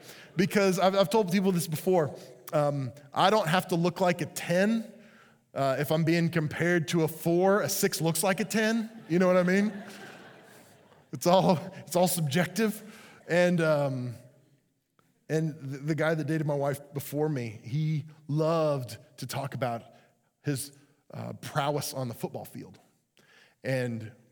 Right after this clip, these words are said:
you know, in public speaking, they say, "Know your audience." And he did not know his audience when he was talking to my father-in-law, 'cause my father-in-law could not have cared less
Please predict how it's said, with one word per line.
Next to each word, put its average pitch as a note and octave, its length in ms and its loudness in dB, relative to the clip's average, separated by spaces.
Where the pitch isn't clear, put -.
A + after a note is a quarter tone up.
you B3 120 -4
know, C4+ 100 4
in G#3 60 2
public G#3 280 0
speaking, F3+ 340 -2
they D#3 80 0
say, D#3+ 180 -2
"Know D3+ 200 0
your D3+ 200 0
audience." G#2 600 -12
And D3 220 2
he F3+ 220 0
did A3 140 2
not F#3+ 200 4
know E3+ 160 2
his D3 180 0
audience A#2+ 480 -4
when B2 120 -4
he C3+ 120 -2
was B2 120 -4
talking B2+ 220 -4
to B2+ 40 -4
my A#2 100 -4
father-in-law, A2+ 560 -6
'cause B2 160 -6
my C#3+ 120 -2
father-in-law E3+ 500 2
could - 180 -4
not D3+ 140 0
have C3+ 140 -8
cared A#2 260 -4
less A2+ 580 -6